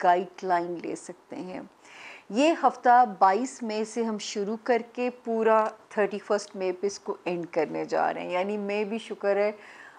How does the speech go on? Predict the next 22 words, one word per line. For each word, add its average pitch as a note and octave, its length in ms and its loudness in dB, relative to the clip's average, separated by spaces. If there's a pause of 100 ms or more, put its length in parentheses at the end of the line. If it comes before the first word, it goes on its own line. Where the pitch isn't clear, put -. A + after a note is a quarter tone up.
(160)
अल्लाह F#3+ 200 2
ताला G3 360 4
ने G#3+ 200 -2
मोहलत G3+ 480 2
दी, G3 460 -8
ज़िंदगी F3+ 560 -6
ने F#3+ 120 -6
इजाज़त F#3+ 680 -2
दी, F3+ 400 -10
सेहत G#3 460 -2
ने F#3+ 120 -6
साथ F#3 360 4
दिया F#3 420 2
और F#3 140 -4
ये F3+ 140 -4
मई F#3 240 -4
भी F3+ 140 -8
मैंने F3 240 -8
आपके E3+ 320 -8
साथ E3+ 240 -2 (140)
कंप्लीट E3+ 460 -10
किया। - 400 -12